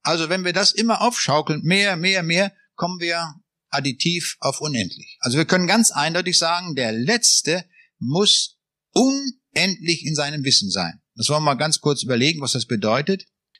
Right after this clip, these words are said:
Der muss wissen, wie viel Schneeflocken auf dem Himalaya jetzt liegen. Der muss wissen, wie jede sch-, einzelne Schneeflocke aussieht. Denn die sind ja nicht alle gleich. Der muss wissen, wie die Sandkörner an der Nordsee sind. Der muss wissen, wie unsere Billionen Zellen unseres Körpers im Augenblick funktionieren. Er muss alles wissen.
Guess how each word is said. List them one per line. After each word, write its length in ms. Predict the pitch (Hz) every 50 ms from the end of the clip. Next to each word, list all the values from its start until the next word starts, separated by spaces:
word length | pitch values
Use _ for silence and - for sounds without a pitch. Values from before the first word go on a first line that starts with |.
| _
Der 100 | - 123
muss 240 | 135 147 170 165 135
wissen, 360 | 156 208 - - - 135 120
wie 100 | 131 190
viel 160 | 185 - 160 139
Schneeflocken 720 | - - 147 165 185 175 - - 160 165 165 165 156 -
auf 180 | - 139 135 -
dem 300 | - 139 135 135 131 120
Himalaya 540 | 131 139 139 135 143 147 131 110 101 98
jetzt 280 | 92 85 95 82 - -
liegen. 340 | 92 95 90 80 - - _ _ _ _
Der 120 | 117 123
muss 300 | 135 147 165 160 - -
wissen, 500 | 151 170 175 - - 170 165 165 156 143
wie 180 | 135 147 165 160
jede 240 | 135 160 160 160 156
sch-, 180 | 131 - - -
einzelne 480 | - 135 151 170 175 - 175 165 165 151
Schneeflocke 640 | - - 151 160 160 - - 147 139 - 151 135
aussieht. 300 | 147 175 180 - - 107
Denn 100 | 120 110
die 60 | 104
sind 120 | 123 135 131
ja 100 | 131 123
nicht 180 | 127 117 117
alle 140 | 104 117 113
gleich. 460 | 104 131 147 143 117 95 - - - _ _ _ _ _ _ _ _ _ _ _ _ _ _
Der 100 | - 131
muss 180 | 143 165 139 139
wissen, 520 | 180 196 - - 180 180 180 180 170 147
wie 100 | 151 165
die 120 | 160 156
Sandkörner 800 | 135 139 156 175 180 165 - - 170 160 156 156 156 151 147 143 143
an 80 | 147 143
der 80 | 147
Nordsee 380 | 151 156 156 170 165 - - 120
sind. 280 | 107 113 107 98 87 - - _
Der 100 | 127 135
muss 180 | 147 165 143 139
wissen, 360 | 180 190 - 185 170 160 127
wie 140 | 147 156 147
unsere 320 | 160 165 160 151 151 151
Billionen 760 | 135 143 143 139 131 139 160 175 196 208 214 208 202 202 190
Zellen 480 | - - 175 165 170 160 139 117 107
unseres 300 | 104 117 113 123 120 -
Körpers 380 | - - 143 151 147 143 127 -
im 140 | 123 113 -
Augenblick 440 | - 135 151 156 143 131 143 135 -
funktionieren. 640 | - 135 139 123 - - 135 139 127 110 98 -
Er 80 | - 160
muss 120 | 185 190
alles 240 | 196 226 277 262 208
wissen. 340 | 202 220 - - - - _